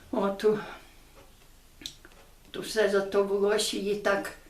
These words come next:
тягали, так її ще все набили. Боже, як, кілько вони там, то багато арештовували того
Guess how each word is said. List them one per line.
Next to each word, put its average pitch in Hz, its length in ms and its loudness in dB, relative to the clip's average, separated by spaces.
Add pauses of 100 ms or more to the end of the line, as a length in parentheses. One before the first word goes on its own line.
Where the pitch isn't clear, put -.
(260)
тягали, 214 500 0
так 214 320 0
її 214 120 -4
ще - 200 -4
все 220 320 0
набили. 220 680 0 (520)
Боже, 233 420 0
як, 196 220 0 (220)
кілько 285 380 0
вони 240 280 -2
там, 220 340 -6 (360)
то 208 120 -12
багато 220 680 -4 (360)
арештовували 196 1200 2
того 190 500 2